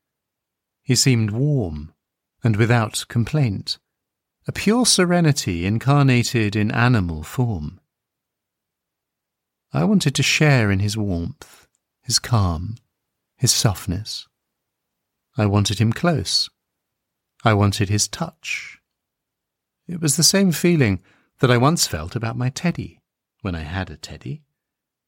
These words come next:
The name escapes me, though, the same inclination hot inside me that drove me into a tight embrace of him, whatever his name was. So I opened the cage door, and out stepped the rabbit.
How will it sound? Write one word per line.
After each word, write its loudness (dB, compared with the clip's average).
The 4
name 4
escapes -6
me, -12
though, -14
the 0
same 2
inclination -2
hot -4
inside 0
me -2
that -10
drove 2
me 0
into -2
a -2
tight -2
embrace 2
of 0
him, -2
whatever -2
his -4
name -2
was. -16
So 4
I 6
opened 2
the -10
cage -4
door, -2
and 2
out 2
stepped -4
the 0
rabbit. -6